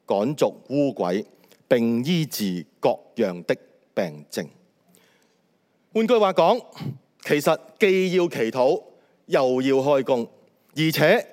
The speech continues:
耶穌其實當叫啲門徒求莊稼嘅主打發工人去收莊稼嘅時候，耶穌即刻就成為莊稼嘅主，打發佢嘅工人去收佢嘅莊稼。耶穌即刻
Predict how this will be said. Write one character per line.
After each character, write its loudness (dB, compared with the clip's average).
耶 2
穌 0
其 -2
實 -2
當 0
叫 0
啲 0
門 -2
徒 -2
求 0
莊 0
稼 0
嘅 0
主 -6
打 2
發 0
工 -4
人 -2
去 -2
收 0
莊 0
稼 0
嘅 0
時 -6
候， -2
耶 2
穌 2
即 4
刻 2
就 2
成 -2
為 2
莊 2
稼 2
嘅 2
主， -2
打 2
發 0
佢 2
嘅 0
工 0
人 -2
去 -2
收 -4
佢 -2
嘅 0
莊 -4
稼。 -8
耶 0
穌 0
即 -2
刻 -6